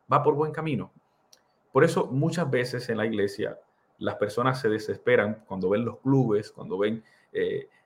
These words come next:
eh, los jóvenes y comienzan a, a, a desesperarse un poco porque ellos ven lo que no le parece.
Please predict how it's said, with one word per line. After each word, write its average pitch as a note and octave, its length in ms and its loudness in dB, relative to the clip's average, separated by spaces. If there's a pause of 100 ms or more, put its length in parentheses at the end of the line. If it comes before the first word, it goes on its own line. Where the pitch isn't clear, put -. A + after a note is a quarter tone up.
eh, E2 240 -4
los G2+ 140 -6
jóvenes B2 640 8
y A#2 40 -8
comienzan C#3+ 440 -2
a, D#3 180 2
a, - 460 -2
a A2+ 40 2
desesperarse A#2+ 560 2
un C3+ 120 -2
poco D#3 300 2
porque A#2 320 -2
ellos C#3 320 2
ven D3+ 260 2
lo C3+ 120 0
que C3 120 -8
no C3 100 -2
le D#3 100 2
parece. D#3+ 460 -6